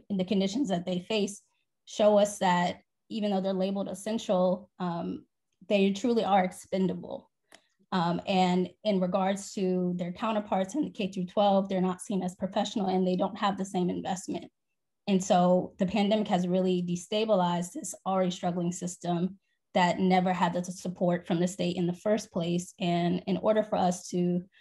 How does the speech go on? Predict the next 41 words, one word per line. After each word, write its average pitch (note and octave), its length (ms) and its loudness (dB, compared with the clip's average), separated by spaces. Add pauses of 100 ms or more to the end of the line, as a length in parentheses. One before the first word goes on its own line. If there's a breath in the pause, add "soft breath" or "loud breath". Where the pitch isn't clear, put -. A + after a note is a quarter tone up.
(200 soft breath)
truly B3 240 2
recover F#3 520 2
and F3 300 -2
get F3 200 -4
on F#3 120 -2
the E3+ 60 0
other F3+ 220 -4
side F#3+ 300 0
of F3+ 100 -8
this G3 160 -8
pandemic F3 580 0
and F3 320 -2
to F#3 120 -8
truly F3+ 280 -4
transform F3+ 680 0 (320)
the F#3+ 80 0
childcare F3 420 -2
system, F3 720 0 (100)
you F#3+ 80 0
know, E3+ 80 2
we F3+ 120 2
have F#3 160 0
to G#3 60 0
make F#3 200 2
that F3 120 -4
connection F3 420 -2
that F3 180 -2
all F3+ 180 2
of F3+ 140 0
us F3+ 320 -2 (440)
are A3 220 4
connected F#3 480 -4
to F3 300 -4
childcare, F3 580 -4
all F3+ 140 0
of F3 100 0
us F3 120 -4
are F3 120 -2
impacted F#3 500 -4
by D4 180 -4
it. F3 240 -2